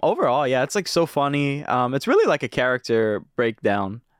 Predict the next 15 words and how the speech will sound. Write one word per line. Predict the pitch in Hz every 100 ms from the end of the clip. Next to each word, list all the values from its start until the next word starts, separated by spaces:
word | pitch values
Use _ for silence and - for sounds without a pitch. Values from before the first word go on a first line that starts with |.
| _ _
type | - 123
of | 123
show, | - 139 113
kinda | 147 147
like | 143 123
Loki, | 127 127 - 123
except | - 123
Loki | 127 120 117 104 - -
adds | 110 104
a |
lot | 104 101 -
to | 110
its | 101
own | 107 104
universe. | 107 107 101 104 -